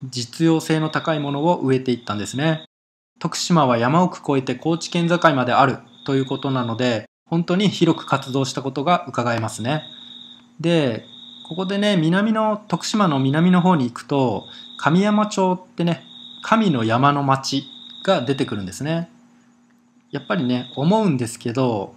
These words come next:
ここいら一帯がね、あの、神の子孫たちと名乗る天皇家がいたからこそ、神山という地名でまだ残っているんじゃないかなと思うんですね。で、それ、それが公に記されていないのは、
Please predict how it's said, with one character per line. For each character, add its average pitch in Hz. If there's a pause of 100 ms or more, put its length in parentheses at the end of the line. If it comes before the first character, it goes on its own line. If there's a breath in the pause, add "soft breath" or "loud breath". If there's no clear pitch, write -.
こ -
こ 285
い 233
ら 147
一 113 (120)
帯 131
が 127
ね、 127 (220 loud breath)
あ 113
の、 110
神 196
の 135
子 131
孫 147
た 120
ち -
と 120
名 131
乗 156
る 143
天 151
皇 165
家 117
が 101
い 131
た 202
か 185
ら 160
こ -
そ、 196 (240 loud breath)
神 147
山 139
と 139
い 131
う 131
地 131
名 131
で 170
ま 143
だ 123
残 113
っ 131
て -
い 110
る 120
ん 117
じ 110
ゃ 110
な 110
い 113
か 104
な 170 (120)
と 208
思 123
う -
ん 104
で 95
す -
ね。 170 (180)
で、 175
そ 143
れ、 151
そ -
れ 147
が 175
公 147
に 139
記 139
さ 143
れ 131
て 131
い 110
な 127
い 127
の 120
は、 151